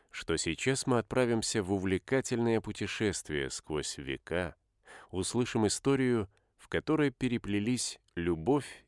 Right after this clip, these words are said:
и корысть, верность и предательство, прошлое и настоящее. А я буду вашим проводником. Присядьте на скамейку.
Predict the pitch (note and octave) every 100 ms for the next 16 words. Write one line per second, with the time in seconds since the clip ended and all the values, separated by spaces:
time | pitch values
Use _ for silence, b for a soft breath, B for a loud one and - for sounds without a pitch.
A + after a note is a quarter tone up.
0 | _ A#2 A2 G#2 G2 E2 C#2 - - -
1 | _ _ _ _ C#2+ C2+ D#2 F#2 D#2 C2
2 | - - _ F#2 - - C2+ C#2 F2+ -
3 | C2 - B1+ A1+ - B B B B -
4 | G2+ C3 C#3 - B2 A2+ G2+ F2+ _ _
5 | - G2 F2+ - E2+ D#2 F2 C#2 - C2+
6 | A#1 - _ _ _ _ _ _ _ _
7 | _ _ _ C#2 C2+ C#2+ G2+ A#2 F2+ -
8 | _ G2 C#3+ D#3 C3+ A#2+ G#2+ F#2+ F2+ D2+
9 | F2 D#2+ D#2 D2 - D2 A#1+ G1+ - _
10 | _ _ _ _ _ _ _ _ _ _
11 | _ _ _ _ _ _ _ _ _ C3+
12 | C#3+ - C#3+ - A#2 G#2 - G#2+ F#2+ D#2+
13 | B1+ - A1+